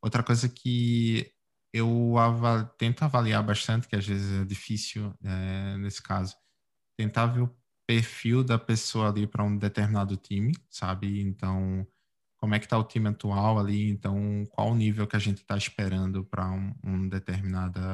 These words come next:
candidato pra aquela vaga ali, pra aquele time? Seja na parte de gestão, seja na parte de, de contribuidor individual, sabe?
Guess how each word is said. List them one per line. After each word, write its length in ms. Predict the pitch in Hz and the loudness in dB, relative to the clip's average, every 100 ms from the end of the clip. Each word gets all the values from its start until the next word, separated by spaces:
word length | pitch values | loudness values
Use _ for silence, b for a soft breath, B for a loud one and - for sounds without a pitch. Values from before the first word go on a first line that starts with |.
| 92 92 110 | -4 -8 -8
candidato 760 | - 98 92 95 90 - 95 101 - | -4 -2 -2 0 -2 -2 -4 -6 -10
pra 120 | - | -8
aquela 320 | 90 98 92 90 | -4 -2 -2 -2
vaga 440 | 92 92 101 101 | -2 -2 -4 -6
ali, 240 | 101 92 95 | -2 -2 -4
pra 100 | 95 | -6
aquele 260 | - 92 | -4 -4
time? 240 | 95 92 95 - _ _ _ | -4 -8 -10 -12 _ _ _
Seja 240 | - 120 | 0 2
na 140 | 120 113 | 4 2
parte 300 | 110 104 104 | 0 0 -2
de 100 | 101 | -4
gestão, 420 | 101 - 104 104 | -4 -2 0 0
seja 280 | - 101 98 | -2 -2 -2
na 140 | 95 | -2
parte 380 | - 92 92 95 | -2 -4 -2 -6
de, 640 | 98 95 95 95 95 95 95 - _ _ | -4 -2 0 0 0 -2 -6 -14 _ _
de 560 | 95 95 95 95 95 92 | -8 -4 -2 -2 -2 -4
contribuidor 500 | 92 - 95 95 95 | -6 -6 -4 -2 0
individual, 580 | 92 95 90 98 87 92 _ _ _ _ | -2 -4 -6 -4 -4 -8 _ _ _ _
sabe? 280 | - 92 | -10 -10